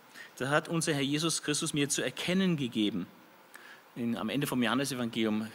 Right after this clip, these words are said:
lesen wir diese Episode, wie Jesus ihm das mitteilt, dass er ihm sagt, „Jetzt muss ich dir noch was sagen. Früher bist du gegangen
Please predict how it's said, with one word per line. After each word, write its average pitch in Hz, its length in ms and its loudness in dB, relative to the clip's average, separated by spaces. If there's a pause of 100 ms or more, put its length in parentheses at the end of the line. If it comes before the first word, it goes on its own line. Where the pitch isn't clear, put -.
lesen 120 240 -2
wir 131 80 -2
diese 117 160 -4
Episode, 120 560 -2 (100)
wie 110 100 -6
Jesus 117 260 0
ihm 113 160 -4
das 110 260 0
mitteilt, 113 640 2 (400)
dass - 160 -6
er 131 80 0
ihm 123 80 0
sagt, 117 240 -4 (160)
„Jetzt - 160 -6
muss 127 180 0
ich 127 60 2
dir 120 60 2
noch 117 180 0
was 117 160 2
sagen. 127 440 4 (540)
Früher 123 280 -2
bist 123 220 -2
du 131 60 -6
gegangen 127 640 2